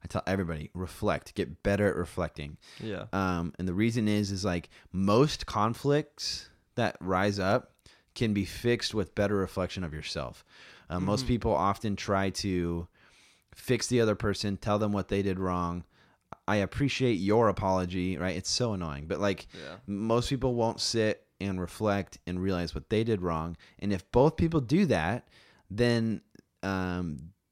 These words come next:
Speaker 1: then you come to this conclusion
Speaker 2: Agreement
Speaker 1: where,
Speaker 2: a lot
Speaker 1: where you,
Speaker 2: faster.
Speaker 1: where, yeah, where you, you realize what you did. And even if the other person, if you're in conflict and even if the other person doesn't recognize what they do,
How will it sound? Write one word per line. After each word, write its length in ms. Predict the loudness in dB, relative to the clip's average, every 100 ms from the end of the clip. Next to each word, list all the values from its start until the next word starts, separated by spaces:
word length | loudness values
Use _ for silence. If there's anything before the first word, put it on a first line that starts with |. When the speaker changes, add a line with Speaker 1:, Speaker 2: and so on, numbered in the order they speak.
| -4
Speaker 1:
then 160 | -2 0
you 100 | -2
come 240 | -2 -2
to 440 | -2 -2 0 0 -2
this 440 | -2 -4 -6 -12 -16 _
conclusion 440 | -10 -2 2 2 2
Speaker 2:
Agreement 140 | 0 0
Speaker 1:
where, 100 | -2
Speaker 2:
a 60 | -4
lot 160 | -4
Speaker 1:
where 100 | -4
you, 60 | -4
Speaker 2:
faster. 220 | -6 -4
Speaker 1:
where, 100 | -2
yeah, 180 | 0 2
where 140 | 2 0
you, 280 | -2 -6 -8 -14 -6
you 160 | -2
realize 200 | 0 0
what 80 | 0
you 60 | 0
did. 180 | 0 0 -8 -12 -2
And 160 | -2
even 320 | 4 4 4
if 260 | 2 0 -6 _ _
the 160 | -6 2
other 220 | 2 4
person, 420 | 4 2 2 -2 -4
if 140 | -4
you're 100 | -2
in 60 | -4
conflict 400 | 0 -2 -2 -4
and 100 | -4
even 140 | -2 -2
if 80 | -2
the 120 | 0
other 180 | 2 2
person 280 | -2 -2 -2
doesn't 160 | -4
recognize 360 | -4 -4 -6 -6
what 120 | -6
they 140 | -4 -4
do, 300 | -4 -4